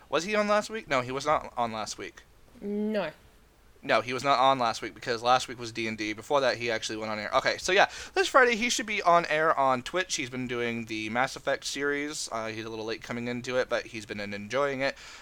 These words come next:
Speaker 1: Uh, he also, uh, plays a, a Spotify playlist as well. You can check him out drinking either some gin, some wine, water,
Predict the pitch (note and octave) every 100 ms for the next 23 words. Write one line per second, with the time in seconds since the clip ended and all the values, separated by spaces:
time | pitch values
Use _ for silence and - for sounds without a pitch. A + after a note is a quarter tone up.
0 | - G#2+ G2+ G2+ A#2 A#2 A#2 A2+ A2+ -
1 | - - - G2+ G2+ G#2 - G#2+ - G#2+
2 | G#2 G2 - _ - - - C3+ B2+ B2+
3 | B2 B2 A#2+ A#2+ - G#2 G2+ A#2+ A#2+ A#2+
4 | A#2+ - - - A2+ A2 - B2+ A#2+ A2
5 | A2+ A2+ A#2+ A2+ A#2 A2 - G#2+ G2+ -
6 | F2+ A2+ B2+ B2 A#2+ G2+ G#2+ A#2 A#2 A#2
7 | A#2 G#2 G#2+ A#2 A2+ A2+ A2+